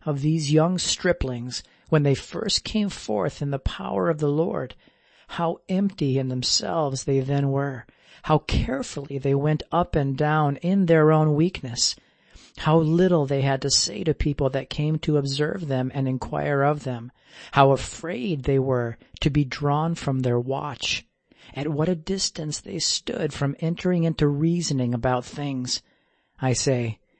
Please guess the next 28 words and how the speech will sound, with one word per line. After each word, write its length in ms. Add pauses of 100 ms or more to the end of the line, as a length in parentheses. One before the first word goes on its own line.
(180)
he 300
that 320
does 320
know 320
and 200
consider 540
this, 480 (260)
and 160
also 300
beholds 680
how 160
the 100
Lord 320
has 180
advanced 540
them 160
since, 500 (320)
making 400
them 140
mighty 420
and 140
honorable 640
with 160
his 300
gifts 380
and 140
abilities, 680 (540)
cannot 500